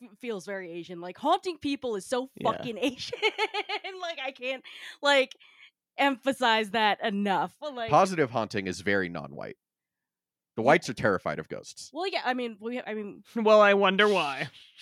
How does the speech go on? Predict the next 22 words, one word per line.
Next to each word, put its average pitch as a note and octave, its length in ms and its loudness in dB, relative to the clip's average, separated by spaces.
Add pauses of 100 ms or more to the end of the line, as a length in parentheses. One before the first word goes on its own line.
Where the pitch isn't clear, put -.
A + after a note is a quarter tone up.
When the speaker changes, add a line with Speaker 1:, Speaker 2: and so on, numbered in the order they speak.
(440)
Speaker 1:
I C#4+ 40 0
mean, C#4+ 100 2
we D4+ 80 2
do F4+ 140 2
ancestor B3 480 -2
Speaker 2:
<laughs> - 20 -2
You F#3+ 60 -4
Speaker 1:
worship A#3+ 260 0
and A3+ 100 -4
Speaker 2:
li- G3+ 60 -8
Speaker 1:
stuff F3 200 -10
for, F3 100 -14
like, D#3 180 -14
you F3 60 -20
know, D3+ 140 -20
fucking D3 220 -20
reasons. D#3 400 -14
Um, F3 360 -6 (300)
but B3 100 2
also, C4 460 2
I A3 80 -4
mean, F#3+ 360 -6